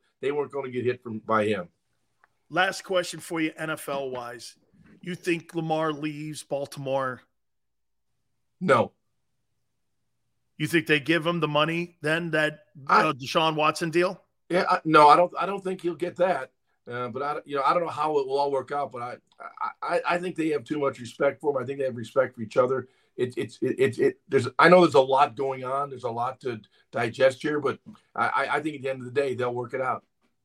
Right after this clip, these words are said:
Speaker 2: I do too. Ron, it's gonna be a great f-, I, I think the game, I think the Super Bowl comes out of the N F C title. I, I had, um, I had, I, I had Mike Golic on yesterday.
Speaker 1: Yeah,
Speaker 2: He
Speaker 1: but
Speaker 2: and
Speaker 1: don't
Speaker 2: I
Speaker 1: knock,
Speaker 2: both
Speaker 1: don't, don't knock Cincinnati out quite yet. I mean, I,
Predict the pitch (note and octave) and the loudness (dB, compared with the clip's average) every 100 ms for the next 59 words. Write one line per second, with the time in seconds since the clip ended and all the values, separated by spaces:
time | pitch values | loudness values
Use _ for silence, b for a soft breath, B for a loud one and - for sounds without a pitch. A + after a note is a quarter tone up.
0 | _ _ _ _ - - D3 D3+ C3+ E3 | _ _ _ _ -20 -4 -2 -2 -2 0
1 | D3 A2+ - b b b D3 F3 F3 G3 | 0 0 -8 b b b 6 6 6 2
2 | G#3 F#3 - A#3 D#3+ D3+ B2 C#3 E3+ D#3 | -4 -4 0 0 2 0 0 2 2 0
3 | - - E3+ - F3+ D#4 G3+ C#3+ A#2 E3+ | -6 4 4 6 4 2 -4 -8 -2 0
4 | E3+ - b G3+ D4+ G#3+ G3 A#3+ F#3+ F3+ | -2 -6 b 0 2 -2 -4 -4 -2 4
5 | F#3 F3+ F#3+ F3 E3+ E3+ C#3 C#3 D3+ - | 4 4 0 0 0 0 -2 -4 -4 -6
6 | B2+ C3+ C#3+ C3+ A#2 _ b b E3+ G3 | -8 -2 -2 -2 -6 _ b b 4 4
7 | A3 F3+ G3 A3+ F3+ D3+ C3+ _ _ _ | 4 2 2 2 2 0 -6 _ _ _
8 | _ F3 E3 G3 E3 E3+ D#3+ D#3+ D#3+ C#3+ | _ 4 4 4 2 0 0 -2 -2 0
9 | F3 F3 F3 F3 F3 C#3 C3 C3+ C3+ - | 2 2 2 2 0 -4 -4 -4 -6 -4
10 | C#3 C3+ C3+ D#3+ G3+ G3+ G#3+ A3 F3 G3 | -2 -2 2 4 8 8 10 8 8 2
11 | G3+ D3 G3+ A3+ A3 A3+ A3 A3 G#3+ - | 0 2 2 4 6 4 4 -2 -2 -2
12 | G#3 G#3 F#3+ F#3 F3+ - F3+ F3 F3 D3 | -2 2 4 4 0 -2 -2 0 0 0
13 | C#3 C#3+ C#3+ C#3 | 0 0 0 0